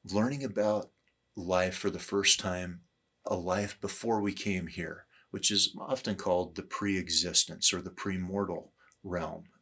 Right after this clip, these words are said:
in L D S doctrine. So Benton told us in his interview, "And they came in, the two sister missionaries, and we sat on the floor." At this point, he was in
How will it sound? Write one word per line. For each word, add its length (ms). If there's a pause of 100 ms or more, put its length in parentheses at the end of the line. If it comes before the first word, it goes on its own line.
(160)
in 160
L 140
D 120
S 200
doctrine. 440 (400)
So 240
Benton 600 (120)
told 260
us 200
in 100
his 220
interview, 480 (440)
"And 200
they 220
came 400
in, 240 (260)
the 240
two 220
sister 400
missionaries, 720 (480)
and 180
we 180
sat 380
on 160
the 80
floor." 520 (520)
At 160
this 160
point, 360
he 100
was 280
in 300